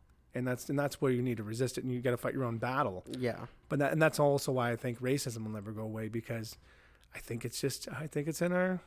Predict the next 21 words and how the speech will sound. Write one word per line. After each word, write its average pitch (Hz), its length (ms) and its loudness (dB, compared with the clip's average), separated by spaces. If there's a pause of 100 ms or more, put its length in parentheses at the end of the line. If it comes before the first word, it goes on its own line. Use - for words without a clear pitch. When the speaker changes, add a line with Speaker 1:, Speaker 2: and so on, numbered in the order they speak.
(240)
Speaker 1:
I 139 40 -6
think 160 140 -2
it's 160 120 -2
in 175 80 2
our 175 100 4
D 170 180 2
N 185 60 2
A 208 120 2
to 160 180 4
some 160 180 2
extent, 160 320 2
not 160 220 2
racism 156 400 4
itself, 143 440 2
but 139 140 0
xenophobia, 139 640 4
which 135 240 0
leads 127 180 0
to 123 60 -4
racism. 107 600 -6
Speaker 2:
Now, 135 360 6